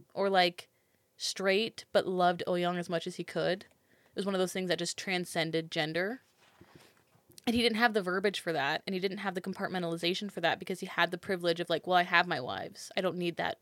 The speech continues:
med-, that, that need met." I think if he wasn't fucking and sucking every Tuesday night in the fucking wives' quarters, maybe that's something that they could have understood. Because he had a yearning for Yasen that didn't seem like he fully understood.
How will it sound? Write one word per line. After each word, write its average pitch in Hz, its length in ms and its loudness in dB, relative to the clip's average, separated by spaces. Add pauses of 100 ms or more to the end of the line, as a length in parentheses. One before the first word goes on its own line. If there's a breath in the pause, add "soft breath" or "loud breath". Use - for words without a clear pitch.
med-, 180 580 -2 (280)
that, 190 320 2
that 190 180 0
need 185 240 -2
met." 165 460 -6 (640 soft breath)
I 196 100 6
think 277 220 2
if 269 80 -2
he 254 420 0 (1900 soft breath)
wasn't 214 360 4
fucking 214 260 2
and 185 100 -4
sucking 180 440 0
every 170 240 -2
Tuesday 180 440 -2
night 160 320 -4
in 180 140 -4
the 170 60 -6
fucking 170 440 -8
wives' 170 360 2
quarters, 156 640 -6 (120)
maybe 190 400 2
that's 190 200 2
something 208 180 -2
that 214 100 2
they 214 80 0
could 220 120 0
have 214 80 -2
understood. 240 520 0 (460 soft breath)
Because 233 180 6
he 226 100 2
had 254 180 4
a 302 40 4
yearning 233 540 0
for 196 180 -4
Yasen 170 280 -2
that 151 120 -4
didn't 165 200 -2
seem 180 160 -6
like 165 180 -2
he 185 140 -8
fully 175 320 -2
understood. 165 760 -2